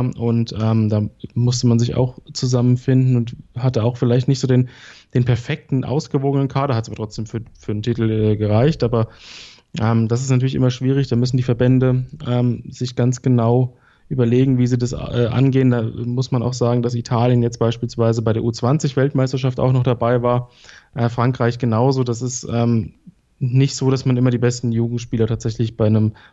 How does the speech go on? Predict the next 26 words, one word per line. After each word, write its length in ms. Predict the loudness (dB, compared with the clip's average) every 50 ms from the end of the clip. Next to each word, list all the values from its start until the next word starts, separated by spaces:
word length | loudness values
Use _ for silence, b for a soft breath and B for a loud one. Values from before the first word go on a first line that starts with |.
| B _
bei 80 | 0
einem 140 | 2 2 2
Auswahlturnier 680 | 4 2 0 0 0 0 -2 0 0 0 2 2 2
dabei 260 | 2 0 0 2 2 2
hat, 100 | 2 2
sondern 180 | 0 0 2
dass 180 | 0 -2 -2 -2
jeder 200 | 0 0 0 0
für 140 | 0 -2 -4
sich 220 | -4 -4 -4 -2
Ansprüche 480 | 0 0 0 -2 -2 -2 -2 0 2 2
erhebt 260 | 2 2 0 0 -2
und 100 | -2 -2
dass 140 | -2 -2 0
man 140 | -2 0
da 240 | 0 0 -2 -2 -6 B B B B B B B B
wirklich, 480 | -2 -2 0 0 -2 -6 -6 -6 -10 -6
ähm, 480 | -4 -2 0 0 0 -2 -4 -8 -12 -8
ja, 320 | -6 -4 -2 0 -2 -2
sehr 160 | 0 -2 -2
kommunikativ 720 | 0 0 2 2 4 4 2 2 2 0 -2 0 -2 -4 -4 -2
sein 240 | -2 -2 0 2
muss 200 | 2 0 0 -2
und 140 | -4 -4 -4
dass 100 | -4 -4
es, 220 | -4 -6 -6 -10